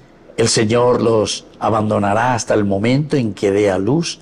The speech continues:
la que debe ser madre. Entonces el resto de sus hermanos volverá junto a los israelitas. Esto también es muy importante cuando dice, ¿verdad? Los abandonará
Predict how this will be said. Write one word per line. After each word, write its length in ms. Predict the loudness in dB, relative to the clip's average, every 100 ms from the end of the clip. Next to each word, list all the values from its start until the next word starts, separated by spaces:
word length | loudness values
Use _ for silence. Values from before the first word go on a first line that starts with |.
| -20 -20 -10
la 300 | -2 0 0
que 100 | -2
debe 300 | 0 0 0
ser 280 | -2 -2 -2
madre. 600 | -4 -2 -2 0 -2 -6 -12 -20 -20 _ -20 -6
Entonces 760 | -2 -2 -2 0 0 0 -2 0
el 120 | -2
resto 440 | 0 0 0 0 -2
de 100 | -2
sus 160 | -2
hermanos 420 | -4 -2 -2 -2 0
volverá 460 | 0 0 0 -2 -8 -20 -20 -20
junto 600 | -4 0 0 -2 -2 -2 -2
a 100 | -6
los 360 | -6 -8 -8
israelitas. 760 | -12 -10 -10 -12 -18 -20 -20 -20 -20 _ _ _
Esto 200 | -4 -2
también 320 | 0 0 -2 -2
es 100 | -2
muy 180 | -2 -2
importante 760 | -2 -4 -2 -2 0 -2 -4
cuando 360 | -4 -6 -4 -6
dice, 320 | -6 -8 -8
¿verdad? 340 | -6 -4 -4 -8 -20 -20 -20 -20 -20 -20 _ _ -10
Los 480 | -2 2 2 0 -2
abandonará 960 | -2 0 0 -2 -2 -2 -2 -2 -4